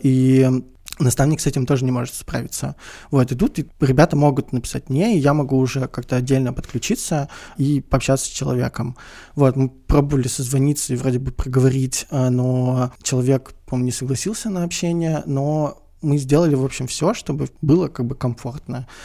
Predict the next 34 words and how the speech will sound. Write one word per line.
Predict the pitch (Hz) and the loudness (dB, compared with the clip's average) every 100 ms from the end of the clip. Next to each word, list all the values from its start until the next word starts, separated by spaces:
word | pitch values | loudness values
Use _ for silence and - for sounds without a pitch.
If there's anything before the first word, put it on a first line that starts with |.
| - - | -12 0
Я | 131 139 | 2 2
там | 156 143 | -2 -6
создал | 139 131 139 | -2 0 0
отдельный | 143 139 139 | 0 0 -2
чат, | 127 180 226 - | 0 2 2 -2
сказал, | - 147 143 | -8 -6 -6
типа, | - - 139 | -8 -10 -10
вот: | 139 _ - - | -10 _ -20 -6
«Привет, | 196 156 143 165 - - - - | 0 4 2 0 -10 -10 -6 0
меня | 151 | 0
зовут | 190 | 0
Сережа, | - 160 147 139 139 | -2 0 2 2 0
я | 131 | -4
тут | 123 127 | -4 -6
отвечаю | 127 120 139 160 | -4 0 2 2
за | 143 139 139 135 | 2 0 2 -2
глобально | 135 127 131 143 | 0 2 2 2
вообще | 135 - 135 | -2 -4 -6
за | 143 | -4
продукт, | 147 139 127 - - | -4 -2 -4 -6 -10
а, | 143 131 | -4 -2
за | 131 127 123 127 127 127 123 123 | -2 -2 -2 -2 -2 -2 -2 -2
тот | 131 - | -4 -4
курс, | 139 - | -8 -8
на | 135 | -8
котором | - 135 127 | -6 -6 -4
ты | 135 | -2
учишься. | 120 117 - - 131 | -2 -4 -8 -8 -10
Какие | - - 131 | -10 -4 -2
у | |
тебя | 143 143 135 | 0 2 2
есть | 131 - - - | 2 -6 -12 -4
проблемы, | 127 123 135 147 139 | -2 0 0 0 -4
сложности, | - 131 131 135 - 143 139 | -2 -2 -2 -8 -8 -8 -8